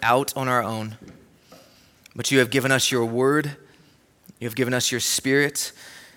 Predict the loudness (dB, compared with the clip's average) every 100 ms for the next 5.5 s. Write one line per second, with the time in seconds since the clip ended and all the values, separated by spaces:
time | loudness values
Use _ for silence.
0 | _ _ -8 0 0 2 2 2 2 2
1 | -2 -4 0 0 0 -4 -6 -2 0 2
2 | 2 0 0 0 0 0 -2 -8 -8 -6
3 | -6 -4 -2 0 0 0 -4 -6 -6 0
4 | 2 2 0 -4 -4 -4 -2 -4 -2 -2
5 | 0 -2 -2 -6 -6